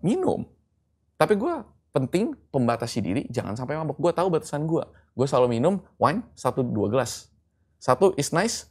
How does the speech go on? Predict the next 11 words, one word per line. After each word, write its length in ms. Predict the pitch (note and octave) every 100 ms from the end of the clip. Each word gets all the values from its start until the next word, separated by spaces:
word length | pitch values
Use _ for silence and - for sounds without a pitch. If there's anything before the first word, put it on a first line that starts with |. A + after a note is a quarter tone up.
| _
dua 220 | A#2+ C#3+
is 140 | A#2+ -
mentok. 360 | A2 G#2 - _ _ _ _ _
Mau 260 | E3 F#2 F2+
wine, 420 | C3 C#3 D3+ C3+ - _
mau 160 | A2 F#2+
bir. 240 | A2+ A2
Kenapa? 280 | - F3+ D#3
Karena 180 | D3 E3+
gue 160 | F3+ G#3+
tahu 300 | F#3+ F3